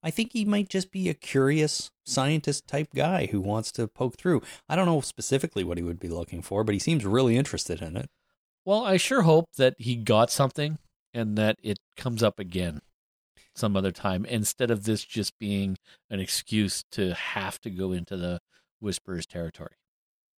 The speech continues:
Speaker 1: Well, y-, well, no, that's what it was, to be hon-, like, I, I agree. It, it would be nice if he did salvage something from that satellite, but the whole point was that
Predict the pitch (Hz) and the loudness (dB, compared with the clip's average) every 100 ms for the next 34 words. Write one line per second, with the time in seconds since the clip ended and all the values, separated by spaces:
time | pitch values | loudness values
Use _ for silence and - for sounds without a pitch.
0 | _ _ - 139 147 165 170 170 175 170 | _ _ -8 -2 2 2 2 0 -2 -2
1 | 160 - - - 302 220 - 160 175 165 | -4 -8 -14 -18 -16 -14 -10 -2 2 4
2 | 165 185 170 101 131 143 156 123 101 110 | 4 4 4 4 2 2 2 2 2 4
3 | 113 85 80 - - 92 95 107 101 107 | 4 4 0 -8 -6 -4 0 0 2 0
4 | 107 - - - - _ _ - 202 151 | 0 -4 -20 -20 -20 _ _ -16 -6 0
5 | 160 165 156 170 143 127 151 196 202 - | 2 2 4 4 4 4 4 2 0 -4
6 | 123 _ - 135 123 117 110 120 - 123 | -4 _ -8 -2 2 4 4 2 0 0
7 | 110 - - 95 110 95 104 104 120 131 | 0 0 -10 -6 -6 -4 0 2 2 0
8 | - _ _ - 87 95 117 117 - 117 | -6 _ _ -8 -2 0 0 0 -2 -2
9 | 123 113 123 120 - 120 127 131 135 - | -4 -4 -2 -2 -2 -2 0 0 -2 -4
10 | 104 - 165 156 151 139 110 95 - 92 | -8 0 2 4 2 2 2 0 -4 -4
11 | 87 - 90 85 | -2 -4 -4 -4